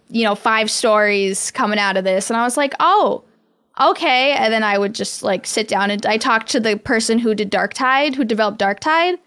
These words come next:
Warhammer. I looked at him and I sat down next to him and I was just kinda waiting to play.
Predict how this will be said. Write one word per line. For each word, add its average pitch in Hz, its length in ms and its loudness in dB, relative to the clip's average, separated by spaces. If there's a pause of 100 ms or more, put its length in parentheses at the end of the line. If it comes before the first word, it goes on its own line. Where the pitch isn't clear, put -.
(400)
Warhammer. 294 520 2
I 247 140 2
looked 294 220 2
at 285 100 2
him 262 160 2
and 240 280 0 (160)
I 262 100 0
sat 359 200 2
down 330 120 2
next 302 180 -2
to 294 80 0
him 233 200 2
and 226 80 0
I 233 120 2
was 247 80 0
just 240 160 -6
kinda 220 220 0
waiting 202 340 0
to 214 100 -14
play. 208 340 0